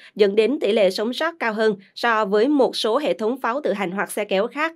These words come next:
Trong một tuyên bố với Defense News, công ty cho biết thiệt hại đối với một số hệ thống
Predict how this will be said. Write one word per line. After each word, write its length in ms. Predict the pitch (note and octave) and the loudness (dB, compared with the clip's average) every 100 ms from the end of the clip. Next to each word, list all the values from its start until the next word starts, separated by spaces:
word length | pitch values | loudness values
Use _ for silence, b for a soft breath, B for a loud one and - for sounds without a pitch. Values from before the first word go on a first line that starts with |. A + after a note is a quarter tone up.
| _ _ _ _ B B - | _ _ _ _ B B 0
Trong 140 | D4+ | 0
một 100 | B3+ | 0
tuyên 180 | C4+ B3 | -2 2
bố 200 | A#3 C4+ | 4 4
với 200 | G#3+ A#3+ | 4 2
Defense 420 | B3+ G3 A#3 A3 | 2 2 0 0
News, 240 | A3+ G#3+ G#3 G3+ b b | 2 4 2 0 b b
công 180 | C4+ C4+ | 2 4
ty 200 | B3+ A#3+ | 6 4
cho 140 | A#3+ | 2
biết 240 | G#3+ B3+ D#4+ | 0 0 0
thiệt 140 | A3 G3+ | -4 -4
hại 280 | G3 D#3+ | -4 -2
đối 180 | F#3+ G#3+ | 2 2
với 200 | B3 A#3 | 4 2
một 220 | D4 G3+ | 4 0
số 200 | - A3+ | 0 0
hệ 160 | C#4+ E3+ | 2 0
thống 220 | F#3+ G#3+ | -2 -4